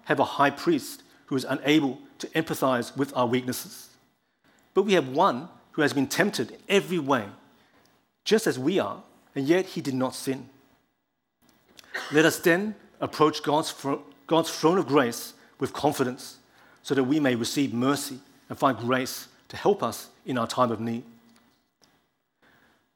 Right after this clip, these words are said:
Now, we can actually approach God with confidence rather than fear or unworthiness because of Jesus. All we need to do is to receive him by believing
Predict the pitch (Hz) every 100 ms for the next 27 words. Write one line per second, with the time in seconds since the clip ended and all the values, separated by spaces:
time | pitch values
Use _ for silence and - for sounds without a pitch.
0 | _ _ _ _ _ _ _ - 156 208
1 | 165 - - - 151 - 190 196 - -
2 | - _ _ - 147 127 120 - 170 175
3 | 147 131 - - _ 135 147 165 147 131
4 | - - 156 190 208 - _ _ _ _
5 | _ - 151 139 123 139 151 139 123 110
6 | - - _ _ _ _ 123 135 120 -
7 | 135 120 135 - - _ _ _ _ _
8 | _ _ _ _ _ _ _ 151 202 233
9 | 208 202 185 123 190 107 - - _ -
10 | 147 165 156 - - 226 277 - 110 -
11 | - _ _ - 127 135 123 147 156 156